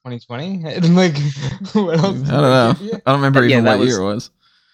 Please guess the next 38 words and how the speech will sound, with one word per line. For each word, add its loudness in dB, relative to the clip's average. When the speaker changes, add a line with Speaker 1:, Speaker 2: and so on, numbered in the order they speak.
Speaker 3:
Elimination -6
Chamber -4
in -6
twenty -8
twenty -8
was -12
when -10
they -10
did -12
a -12
tag -12
team -16
one, -14
and -10
that -12
was -18
the -14
final -10
pay-per-view -8
before, -6
uh, -6
the -8
pandemic -6
started. -12
Speaker 1:
The -18
world -6
ended. -6
<laughs> 0
It's -2
Speaker 2:
It's -20
all -2
Speaker 1:
I 0
Speaker 2:
Shayna 2
Speaker 1:
think 2
the 2
Speaker 2:
Baszler's 0
Speaker 1:
wor-, -4
Speaker 2:
fault. -8